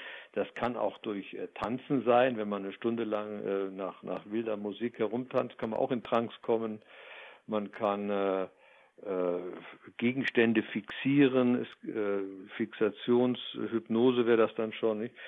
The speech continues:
Also es gibt ganz viele Methoden, um in, in Trancezustand zu kommen. Und das Wesen des Schamanismus ist, dass der Schamane in Trancezustand kommt, ja. Da gibt's den Mircea Eliade, der hat ein Buch geschrieben, das heißt, ähm, archaische Ekstasetechnik, ne?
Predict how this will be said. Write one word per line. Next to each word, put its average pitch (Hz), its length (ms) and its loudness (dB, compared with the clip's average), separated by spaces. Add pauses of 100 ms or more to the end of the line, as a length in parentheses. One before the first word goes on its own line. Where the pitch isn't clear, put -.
(220)
Also 113 160 0
es - 60 -14
gibt - 160 -2
ganz 135 220 4
viele 151 200 0
Methoden, 135 440 2
um 131 200 2
in, 147 180 4
in 151 120 0
Trancezustand - 720 0
zu 104 100 -10
kommen. 107 340 2
Und 98 120 -4
das 101 200 -2
Wesen 139 260 0
des 135 140 2
Schamanismus 123 680 -2
ist, 143 220 -8
dass 127 140 2
der 110 120 2
Schamane 107 460 2
in 104 180 -4
Trancezustand - 720 -8
kommt, - 320 -10
ja. 92 120 -8 (1160)
Da 107 60 -6
gibt's 107 200 -10
den 110 180 4
Mircea 110 400 6
Eliade, 101 580 6
der 120 120 2
hat 110 140 -2
ein 107 60 -14
Buch 113 220 -6
geschrieben, 110 420 -2
das 98 180 -2
heißt, 101 280 2
ähm, 98 480 -4
archaische 101 580 2
Ekstasetechnik, 95 1080 -2
ne? 82 180 -6